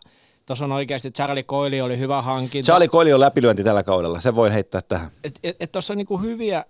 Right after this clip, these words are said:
Speaker 1: hyviä palasia, et, mut se itä on niin kova, et sen niinku ennustaminen, et miten,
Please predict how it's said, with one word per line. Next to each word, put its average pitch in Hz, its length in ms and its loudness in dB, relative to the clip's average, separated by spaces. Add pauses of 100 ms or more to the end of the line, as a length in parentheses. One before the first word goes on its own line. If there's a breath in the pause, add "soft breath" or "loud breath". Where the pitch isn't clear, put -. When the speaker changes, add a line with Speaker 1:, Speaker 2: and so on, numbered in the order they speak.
Speaker 1:
hyviä 190 320 -2
palasia, 139 600 -4
et, 120 200 -12 (200)
mut 147 200 -6
se 160 140 -2
itä 185 300 -4
on 151 280 -4
niin 180 540 -2
kova, 131 460 -4
et 117 100 -12
sen 151 180 -6
niinku 147 240 -6
ennustaminen, 151 760 -4
et 127 80 -10
miten, 143 440 -6